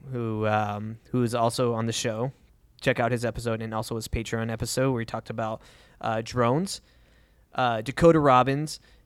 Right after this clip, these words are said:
Ben Garcia, uh, Matt Spears. Oh, actually, Matt Spears is in the twenty dollar Skull and Bones. We, we had a few people who signed up for Skull and Bones.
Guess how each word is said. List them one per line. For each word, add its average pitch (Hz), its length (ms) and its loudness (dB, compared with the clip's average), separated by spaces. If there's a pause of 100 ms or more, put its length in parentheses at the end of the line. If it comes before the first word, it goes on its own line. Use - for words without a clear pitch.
Ben 139 180 4
Garcia, 135 640 4 (640)
uh, 120 200 0
Matt 147 300 4
Spears. 151 920 2 (1000)
Oh, 143 120 2
actually, 165 420 2
Matt 143 300 2
Spears 196 400 2
is 151 100 2
in 139 100 4
the 120 60 2
twenty 147 300 4
dollar 127 280 8
Skull 120 260 -2
and 113 80 -4
Bones. 113 320 -2
We, 175 160 4
we 165 120 4
had 233 80 8
a 233 60 6
few 226 140 0
people 220 200 4
who 196 60 6
signed 180 180 4
up 190 80 2
for 139 140 -6
Skull 147 260 2
and 131 80 2
Bones. 117 380 0